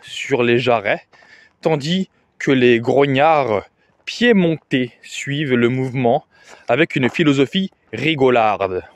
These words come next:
On a toutefois renoncé à instruire Bouboule, le seul Arménien devenu populaire, un poussa grêlé, effroyablement calouche,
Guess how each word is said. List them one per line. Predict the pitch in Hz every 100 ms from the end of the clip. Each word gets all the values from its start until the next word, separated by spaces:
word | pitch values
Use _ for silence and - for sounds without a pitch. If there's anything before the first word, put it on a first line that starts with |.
| _ _ _ _
On | 208 247
a | 294
toutefois | - 160 - 208 254 - _ _ _
renoncé | - 131 208 262 226 180 - 143 131 _ _ _ _ _ _ _ _ _ -
à | 127 -
instruire | - 247 - - - 214 226 220
Bouboule, | 156 180 185 165 123 98 - - _ _
le | 117 120
seul | - 233 214
Arménien | 165 165 160 180 190
devenu | 143 147 160
populaire, | 151 143 117 95 92 85 - _ _ _ _ _ _
un | 143 135 131 -
poussa | - 277 - 175 151 160 -
grêlé, | 127 139 151 147 147 143 _ _ _ _ _ _ - _ -
effroyablement | 190 - 113 175 156 143 151 160
calouche, | - 156 147 156 - -